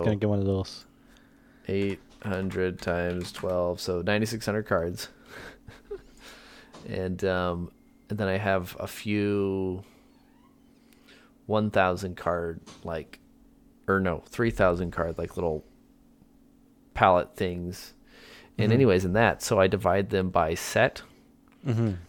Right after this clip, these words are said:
Speaker 2: and, uh, um, I kind of sort them by type, you know, 'cause Pokemon's by types.
Speaker 1: Yeah.
Speaker 2: Um, and really, I,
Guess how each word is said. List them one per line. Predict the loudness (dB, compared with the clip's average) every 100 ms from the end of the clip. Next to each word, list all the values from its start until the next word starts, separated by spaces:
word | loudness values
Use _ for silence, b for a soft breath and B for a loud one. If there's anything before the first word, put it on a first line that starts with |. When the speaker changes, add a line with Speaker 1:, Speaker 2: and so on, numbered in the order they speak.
| -20 -6
Speaker 2:
and, | 0 2 2 2 -2 -4 -8 -14 _ _ _ _ -20 -20 -20 _ -12
uh, |
um, | -10 -8 -10 -12 -16 -20 _ _ _ -6
I | -4 -4
kind | -2 -2
of |
sort | 0 0 0
them | -2
by | -2 -4
type, | -4 -4 -6 -8
you | -6
know, | -4 -6
'cause | -10
Pokemon's | -8 -6 -4 -8 -8
by | -10 -10
types. | -8 -6 -2
Speaker 1:
Yeah. | -2 -4 -18 B B B B B B B -18 -6
Speaker 2:
Um, | -4 -2 -6 -10 -14
and | -6
really, | 0 2 2 0 -6
I, | -10 -8